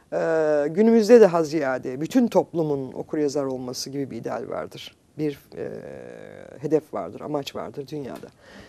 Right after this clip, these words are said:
Şimdi on dokuzuncu yüzyıldan sonra sanayileşmeyle birlikte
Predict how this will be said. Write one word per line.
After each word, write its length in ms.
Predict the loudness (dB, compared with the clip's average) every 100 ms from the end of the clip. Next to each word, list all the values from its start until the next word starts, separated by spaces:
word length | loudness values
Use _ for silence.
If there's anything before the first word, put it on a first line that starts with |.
| -16
Şimdi 400 | -6 0 6 6 8
on 240 | 8 8 6
dokuzuncu 460 | 4 2 2 0
yüzyıldan 540 | 0 0 0 0 -2 -4
sonra 460 | -2 -2 -2 -4
sanayileşmeyle 920 | -2 0 2 0 0 -4 -4 -4 -4 -4
birlikte 580 | -8 -10 -8 -4 -2